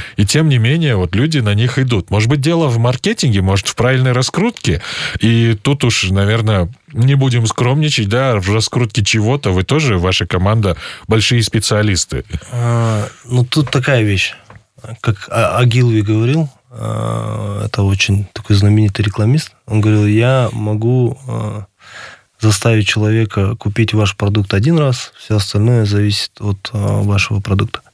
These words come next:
Speaker 2: И вот в кино это работает очень сильно. То есть ты, м, а, ты маркетингом, рекламой можешь собрать там первый уикенд, а все остальное — это уже сарафанное радио.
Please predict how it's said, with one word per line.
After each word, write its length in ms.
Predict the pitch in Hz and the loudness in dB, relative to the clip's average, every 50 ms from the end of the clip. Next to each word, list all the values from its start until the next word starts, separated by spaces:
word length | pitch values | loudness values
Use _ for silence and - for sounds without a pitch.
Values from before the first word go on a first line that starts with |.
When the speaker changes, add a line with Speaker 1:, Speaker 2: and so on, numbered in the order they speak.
| - | -2
Speaker 2:
И 80 | - 117 | 2 2
вот 180 | 117 120 117 - | 4 4 2 0
в 120 | - - | -2 -4
кино 640 | - - 123 123 139 165 185 190 156 120 - - 101 101 | -2 0 2 2 4 4 2 2 0 -2 -6 -10 -12 -10
это 440 | 110 113 - - 110 110 110 104 98 98 101 104 | -8 -6 -4 -2 0 0 0 0 0 -2 -2 -2
работает 480 | 107 113 110 117 135 131 - 117 107 - | 0 2 2 2 2 2 0 0 0 0
очень 240 | 110 - - 107 | 0 0 0 0
сильно. 380 | 101 - - 110 101 95 92 87 - _ _ - - - - - - _ - | 0 0 0 0 0 0 -2 -4 -6 _ _ -20 -20 -20 -20 -20 -20 _ -4
То 100 | - 107 | 0 0
есть 120 | 98 - | 0 2
ты, 80 | - 123 | 2 2
м, 180 | 113 113 - - | 2 2 2 0
а, 340 | 113 110 107 107 107 104 - - - 117 - _ _ _ _ _ | 0 2 2 2 2 0 -2 -6 -12 -20 -20 _ _ _ _ _
ты 100 | - 123 | 0 2
маркетингом, 640 | 113 117 135 143 135 - - - 127 120 117 113 113 | 4 4 4 2 0 -4 -4 -2 0 2 2 2 2
рекламой 460 | 117 107 - 127 131 139 135 120 113 | 0 0 0 0 0 2 2 0 0
можешь 320 | 113 113 113 110 104 - | 0 0 0 -2 -2 -4
собрать 400 | - - 110 104 113 117 117 104 - - | -4 -4 -2 0 0 0 0 -2 -4 -6
там 180 | - 95 92 90 | -4 -2 -2 -2
первый 320 | - 110 110 107 104 101 104 | 0 0 0 2 2 2 0
уикенд, 380 | 98 - 139 160 180 175 - _ _ _ _ _ _ - | 0 0 0 0 0 -2 -4 _ _ _ _ _ _ -2
а 720 | 107 104 104 104 107 107 107 104 104 104 101 101 101 95 | 0 2 2 4 4 2 2 2 2 0 0 0 0 -2
все 200 | - - - 123 | -2 -2 0 0
остальное — 720 | 120 104 - - 117 107 113 123 139 143 139 131 117 107 - | 0 0 -2 -2 -2 0 2 2 2 2 2 2 0 0 -2
это 220 | - 107 98 - | -4 -4 -2 0
уже 240 | 107 107 101 110 110 | 0 0 0 0 0
сарафанное 600 | 101 - 101 98 92 - 104 101 98 98 95 92 | 0 0 0 -2 0 0 0 0 2 2 2 2
радио. 360 | 95 90 87 95 92 87 85 | 0 0 0 -2 -4 -6 -8